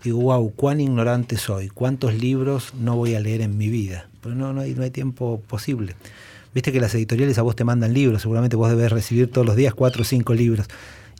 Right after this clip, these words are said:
Y me angustia, porque digo, "Guau, yo no, no tengo tiempo para leer cuatro libros". Imagínate todo lo que sale en el mundo que no leemos, mm, eh, o en otros idiomas. Pero bueno, esas cosas creo que me las contagió este hombre.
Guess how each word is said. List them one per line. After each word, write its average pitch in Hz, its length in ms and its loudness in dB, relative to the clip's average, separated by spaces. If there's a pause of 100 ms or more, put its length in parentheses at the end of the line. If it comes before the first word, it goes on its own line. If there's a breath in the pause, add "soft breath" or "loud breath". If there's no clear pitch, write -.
Y 208 120 0
me 196 80 4
angustia, 165 560 4 (100)
porque 117 300 -2
digo, 123 260 4
"Guau, 131 380 4
yo 151 160 0
no, 147 80 2
no 135 160 2
tengo 143 240 4
tiempo 107 220 2
para 104 160 0
leer 107 120 0
cuatro 120 340 0
libros". 123 460 2 (680 loud breath)
Imagínate 131 400 2
todo 151 180 4
lo 135 100 4
que 120 80 -4
sale 143 260 2
en 123 80 4
el 117 160 2
mundo 143 400 4
que 110 100 -2
no 117 120 0
leemos, 120 680 2 (240)
mm, 113 140 -2 (160)
eh, 113 60 -2
o 107 140 0
en 110 80 2
otros 113 280 -2
idiomas. 107 680 -2 (120)
Pero 127 160 -2
bueno, 95 260 -2 (440 loud breath)
esas 175 220 2
cosas 170 320 2
creo 147 340 4
que 120 100 -2
me 113 120 2
las 107 120 -2
contagió 107 460 -2
este 107 180 -4
hombre. 95 280 -6